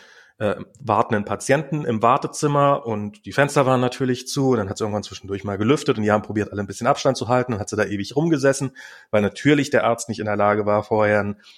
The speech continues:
vernünftigen Termin zu machen, zu dem man dann auch zur Verfügung steht, sondern halt, wie, wie das halt so ist, dann nochmal eine Dreiviertelstunde im Wartezimmer rumsitzt und so.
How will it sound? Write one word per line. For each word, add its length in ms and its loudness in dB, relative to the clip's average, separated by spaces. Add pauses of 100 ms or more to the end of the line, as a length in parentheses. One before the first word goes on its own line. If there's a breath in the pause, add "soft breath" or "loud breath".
(100)
vernünftigen 800 -2 (140)
Termin 400 0
zu 100 -4
machen, 600 0
zu 120 -8
dem 160 -4
man 80 -6
dann 140 -4
auch 200 -10
zur 180 -16
Verfügung 400 0
steht, 340 0
sondern 280 -2
halt, 280 0 (1120 loud breath)
wie, 340 -10
wie 80 0
das 200 2
halt 160 2
so 80 -6
ist, 200 0
dann 60 4
nochmal 200 4
eine 80 -2
Dreiviertelstunde 600 -2
im 80 -6
Wartezimmer 540 0
rumsitzt 560 -4
und 160 -8
so. 340 -4